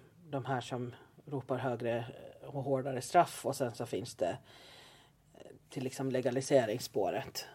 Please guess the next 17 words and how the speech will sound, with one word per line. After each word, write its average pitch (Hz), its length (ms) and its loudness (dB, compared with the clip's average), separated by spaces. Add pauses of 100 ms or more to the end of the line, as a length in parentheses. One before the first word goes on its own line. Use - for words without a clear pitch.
(140)
Och, 143 320 -4 (2250)
och 175 100 0
hos 175 220 4
alla 156 280 8
de 135 160 -4
här - 180 -6
så - 140 -10
finns 139 220 -8
det - 80 -2
ju 120 60 2
otroligt 131 640 -2
mycket, 117 380 -8 (500)
mycket 139 220 -4
känslor 131 360 -2
kring 120 260 -4
det. 120 120 2
Och 147 220 4